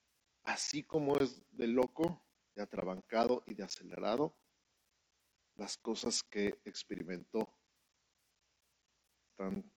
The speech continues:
machín, ¿sí o no? Este mismo Pedro en la última cena le dijo a Jesús, "Yo nunca te voy a negar,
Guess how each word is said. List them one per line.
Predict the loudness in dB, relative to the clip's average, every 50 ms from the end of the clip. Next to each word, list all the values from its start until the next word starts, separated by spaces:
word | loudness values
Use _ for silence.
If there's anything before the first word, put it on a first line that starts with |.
| _ _ _ _ _ _ _ _ _ _ _ _
machín, | -10 -10 -10 -10 -12 -14 -14 -14 _
¿sí | _ -8
o | -6
no? | -6 -6 -8 _ _ _ _ _ _ _ _ _ _ _ _ _ _ _ _ _ _ _ _ _ _ _ _ _ _ _ _ _ _ _ _ _ _ _ _ _ _ _ _ _ _ _ _
Este | -6 -4 0 2 4
mismo | 6 6 6 6 4 6
Pedro | 6 6 6 8 6
en | 6 4
la | 4
última | 2 2 2 0 0 0
cena | 0 0 2 2 4
le | 4 4
dijo | 2 2 0 -4
a | -10
Jesús, | -10 -12 -8 -6 -2 0
"Yo | 0 0 2
nunca | 0 0 2 2 0 0 0 -4 -6
te | -2 0 0
voy | 2 2 2 2
a | 0 -2
negar, | -4 -6 -6 -2 0 0 0 -2